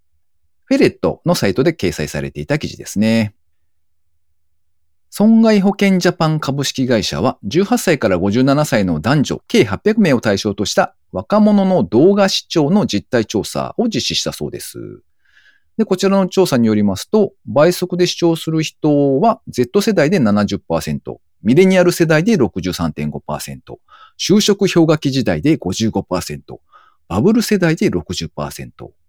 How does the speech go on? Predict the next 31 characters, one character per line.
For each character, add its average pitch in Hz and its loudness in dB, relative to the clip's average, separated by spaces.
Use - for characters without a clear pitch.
と、 240 0
Z 107 -4
世 131 0
代 113 2
が 190 2
最 95 0
も 135 2
倍 90 -2
速 156 -8
視 - -8
聴 147 -4
し - -8
て 139 -6
い 139 -2
る 139 -4
結 - -8
果 143 -4
と 254 -2
な - -2
っ - -8
た - -14
そ - -12
う - -18
で - -16
す。 - -20
ち - -6
な 143 2
み 160 2
に 151 0
こ 139 -2
の、 120 4